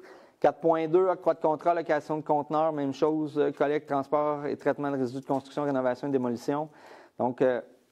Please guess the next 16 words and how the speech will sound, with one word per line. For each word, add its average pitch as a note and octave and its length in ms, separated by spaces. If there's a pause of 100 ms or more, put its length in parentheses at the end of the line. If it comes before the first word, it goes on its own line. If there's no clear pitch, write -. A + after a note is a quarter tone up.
(460)
on A2+ 160
a A#2+ 60
modifié B2 340
le A#2+ 40
contrat, B2+ 280
mais D#3 100
là, C3 100
maintenant, C#3 480
on A#2+ 180
octroie B2 320
un C3+ 60
nouveau B2+ 300
pour B2+ 180
une A#2 80
nouvelle B2 280
période. B2+ 560